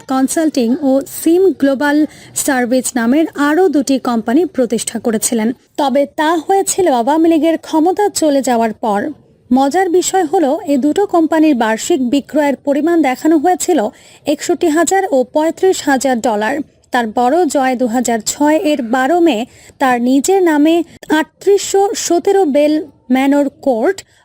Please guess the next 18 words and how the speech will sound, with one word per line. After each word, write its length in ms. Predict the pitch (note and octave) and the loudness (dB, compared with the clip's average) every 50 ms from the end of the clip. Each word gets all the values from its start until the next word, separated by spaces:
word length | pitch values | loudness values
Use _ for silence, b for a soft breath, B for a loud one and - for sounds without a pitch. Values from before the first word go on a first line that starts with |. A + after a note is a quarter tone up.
| b b | b b
ফলস 420 | - - D4 C4 B3+ C4 - - - - - _ _ _ - | -4 -2 0 2 2 0 -2 -6 -10 -12 -12 _ _ _ -6
চার্চ, 400 | - C4+ A3+ A3 C#4 F#4 G#4 - - - _ _ - A3 | -4 -4 -2 0 0 -2 -2 -4 -8 -12 _ _ -6 -2
ভার্জিনিয়া 560 | C#4+ C#4 C#4 - - F4+ E4+ F#4 F#4 F#4+ F#4 F#4 - | 0 0 0 0 0 0 2 2 2 2 2 0 0
এর 140 | C4+ C4 A3 | -2 -2 -2
ঠিকানায় 540 | - - E4 E4 - D#4+ C#4+ B3 G#3+ G#3+ A#3+ C4+ B3+ A3 | -4 -4 -4 0 2 2 2 2 0 -2 -4 -4 -2 0
দশ 220 | C4 C4 C#4 D4 - - | 0 0 0 0 0 0
লাখ 180 | D4 C#4 C4+ B3+ - - | 0 0 0 -2 -4 -4
ডলার 340 | G#3+ C4+ A#3 A#3 A#3+ A#3 A#3+ A3+ A3 - | -2 -2 0 0 0 0 0 -2 -2 -2
দামের 360 | B3+ A#3+ C4+ B3 A3+ C#4+ E4 E4+ | -2 -2 0 0 0 0 0 0
একটি 260 | B3+ - - - A3+ G3+ | -2 -4 -4 -6 -6 -4
বাড়ি 300 | G3+ B3 A#3+ A#3+ A#3+ - | -2 -2 -2 -2 -2 -4
কেনেন। 340 | - A3 G#3 A#3 B3+ C#4+ D#4 E4 E4 D4 - _ _ _ _ _ _ _ _ _ _ _ _ _ _ _ _ _ _ _ _ _ _ _ - | -4 -6 -4 -4 -4 -4 -6 -8 -10 -12 -16 _ _ _ _ _ _ _ _ _ _ _ _ _ _ _ _ _ _ _ _ _ _ _ -6
প্রিয় 180 | - E4+ F4 E4+ | -2 -2 0 0
দর্শক, 400 | B3+ B3+ B3 B3 - - F#4+ F#4 - | 0 0 0 -2 -2 -2 -2 -2 0
এই 140 | F4 D#4+ D#4 | 0 0 0
ছিল 200 | - - E4 D#4 E4 D4+ C#4+ | 0 -2 -2 0 0 0 -2
এখনকার 380 | C#4 - D#4 D4+ D4 D4 D4 C#4+ | -2 0 2 2 2 2 0 0
সর্বশেষ 600 | - - D#4 C#4 C4+ A#3+ B3+ D4+ - - D#4+ D4+ | 0 -2 -2 -2 -2 0 -2 -2 -2 0 -2 -2